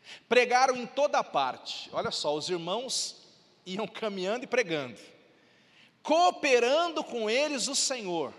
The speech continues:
e confirmando a palavra por meio de sinais que se seguiam. Esse texto aqui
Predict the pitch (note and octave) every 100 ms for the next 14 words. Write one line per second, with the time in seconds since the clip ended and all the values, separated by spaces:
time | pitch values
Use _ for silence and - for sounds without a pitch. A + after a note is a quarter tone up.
0 | - - _ _ _ _ _ _ - E3
1 | - G#3+ A3 - F#3+ F3 G3+ C4+ C#4+ A#3+
2 | A#3 G#3 F3+ D3 D3+ E3 D#3+ A#3 A3+ -
3 | - _ _ _ _ _ _ - G3+ F#3
4 | D#3+ F3 A3 C4+ B3+ A3 D#3+ C#4 D#4 -
5 | D#4+ D4 G3 E3 D#3+ G3 - - - -
6 | - - _ _ _ _ _ - F#3 -
7 | - A3 - A#3 A3 C#3 E3 E3 C#3 G#2+
8 | D#2+ - - _ _ _ _ _ _ _
9 | _ _ _ _ _ _ _ _ _ _
10 | _ _ _ _ _ _ _ _ _ _
11 | _ _ _ _ _ _ _ _ _ _
12 | _ _ G#3+ G#3+ - B3+ C4 - F#3 -
13 | B3 G#3+ F3